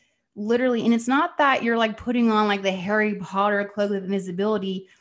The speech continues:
but, you know, it's all, it's all a sequence of, of time per se when we interact with each other. So you're literally gonna push out into the universe, into the energy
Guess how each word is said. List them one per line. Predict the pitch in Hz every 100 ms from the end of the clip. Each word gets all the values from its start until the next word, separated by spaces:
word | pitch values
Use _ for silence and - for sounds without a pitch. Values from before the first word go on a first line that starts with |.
| _ _ _
but, | 220
you | 240
know, | 240 233
it's | 247 -
all, | - 247 254 262 269 269 _
it's | - -
all | 285
a | 294
sequence | 294 247 254 247 -
of, | 202 202 190 -
of | 190 185 -
time | - 247 254 233
per | 220
se | 190 - 196 202
when | 202 202
we | 202
interact | 214 208 202 202 220
with | 202 185
each | 190
other. | 185 170 180
So | - 220
you're | 220 220
literally | 226 262 277
gonna | 247 208
push | - - 240 -
out | 208 220 202
into | 202 196 214 214
the | 180 190 185 185 185
universe, | 208 226 180 175
into | 196 196
the | 190
energy | 196 214 190 180